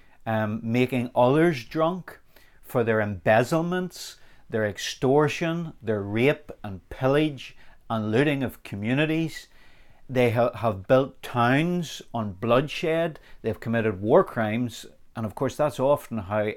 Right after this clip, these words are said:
empire is built and has been in history. They will be judged for their sexual orgy-, orgies and immorality. And then he goes on to say, "What's the use in them trusting in their idols? Because their idols will not be able to deliver them from God's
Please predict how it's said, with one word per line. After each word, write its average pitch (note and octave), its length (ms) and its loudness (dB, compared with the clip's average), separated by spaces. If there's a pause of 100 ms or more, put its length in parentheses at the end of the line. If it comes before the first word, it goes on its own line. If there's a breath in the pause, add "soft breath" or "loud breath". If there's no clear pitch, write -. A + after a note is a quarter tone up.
empire A#2 520 -2
is F#2+ 200 -6
built B2 460 -4 (320 soft breath)
and G2+ 140 -8
has B2 260 -2
been A#2 220 -6
in G2 120 -8
history. G#2+ 600 -10 (340 soft breath)
They D3 100 4
will D3+ 120 4
be D#3 120 4
judged D#3+ 400 2
for D#3+ 240 -2
their D3 300 0 (100)
sexual C#3+ 640 -2
orgy-, C3+ 560 -2
orgies C3+ 540 2
and B2 220 -6
immorality. B2 800 0 (720 soft breath)
And C#3 420 -2
then D#3 200 2
he D3 120 0
goes C3 240 -2
on D#3 220 0
to B2+ 80 -2
say, C#3+ 160 -4
"What's A#3 340 0
the F3+ 160 2
use B2+ 400 0
in A3 160 -4
them F3 260 -4
trusting D3+ 600 0
in A2 140 -2
their G#2 240 -2
idols? A#2+ 640 0 (300 loud breath)
Because D#3 420 0
their D3+ 280 0
idols F3+ 520 4
will D3 140 0
not C3 440 2
be C#3 240 -6
able D3 200 -2
to C#3+ 100 -6
deliver C3 460 4
them A#2 220 -2
from A2 260 -4
God's G#2+ 460 -4